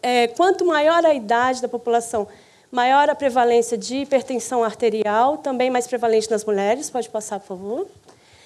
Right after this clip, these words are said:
O Rio de Janeiro apresenta os maiores, é, prevalências e Toca-, é, Palmas em Tocantins as menores. Pode passar.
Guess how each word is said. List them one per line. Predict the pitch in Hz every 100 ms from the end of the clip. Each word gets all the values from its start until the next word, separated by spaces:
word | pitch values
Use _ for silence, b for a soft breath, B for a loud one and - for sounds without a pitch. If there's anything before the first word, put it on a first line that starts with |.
| b b
O | 294
Rio | 311 392
de |
Janeiro | 349 330 302 262 240 214 -
apresenta | 233 277 262 277 269
os | 262
maiores, | 254 247 254 285 370 - - - b b b
é, | 233 233
prevalências | 240 247 254 247 220 214 208 214 190 -
e | 262
Toca-, | 285 285 277 262 -
é, | 226 226
Palmas | 226 262 254 233
em | 240
Tocantins | 220 240 240 226 233 220
as | 233 220
menores. | 220 202 202 226 277 339 - - - _ _
Pode | 220 208
passar. | 208 196 214 240